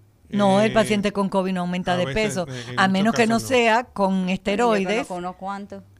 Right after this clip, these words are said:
Speaker 1: No, co-, con esteroides, no, el paciente que está malo con
Speaker 3: Ah, no,
Speaker 1: covid
Speaker 3: claro, no.
Speaker 1: pierde
Speaker 2: Sí.
Speaker 1: peso.
Speaker 3: Sí.
Speaker 1: Entonces, que ella quiere saber si hay alguna dieta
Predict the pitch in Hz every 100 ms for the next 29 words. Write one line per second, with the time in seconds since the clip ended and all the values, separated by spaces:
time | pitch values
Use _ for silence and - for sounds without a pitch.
0 | _ 185 180 147 147 - - 160 - 180
1 | 175 180 185 170 180 202 208 208 214 202
2 | 196 175 165 180 196 240 262 247 233 220
3 | 214 208 208 233 226 190 180 165 196 214
4 | 220 226 214 175 165 165 156 160 _ 190
5 | 190 190 180 175 127 156 139 135 143 202
6 | 196 214 180 170 165 - - - _ -
7 | - 226 208 226 233 247 247 240 247 220
8 | 220 240 - 226 196 190 190 190 190 175
9 | 180 175 190 190